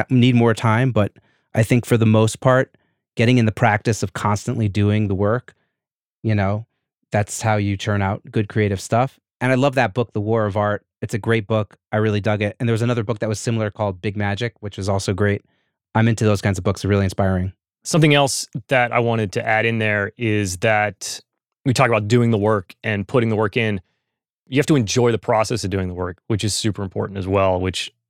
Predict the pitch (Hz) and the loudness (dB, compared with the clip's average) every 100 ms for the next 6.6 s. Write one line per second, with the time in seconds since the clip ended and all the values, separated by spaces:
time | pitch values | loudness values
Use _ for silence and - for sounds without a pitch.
0 | _ 101 - 104 95 95 92 90 98 104 | _ -4 0 0 0 0 0 -2 -4 -4
1 | 95 90 98 92 - - _ _ _ - | -4 -4 -6 -6 -10 -14 _ _ _ 0
2 | 120 113 95 - 123 139 127 127 120 - | 4 4 0 -2 0 2 2 2 0 2
3 | 123 117 - _ _ _ 117 113 98 123 | 4 2 -2 _ _ _ 0 0 2 0
4 | 117 104 110 123 117 - 117 117 107 104 | 0 0 2 4 4 2 0 2 0 0
5 | 127 117 113 110 107 104 113 104 98 107 | 0 2 2 2 2 2 2 2 2 0
6 | - 120 110 107 98 | 2 2 4 2 2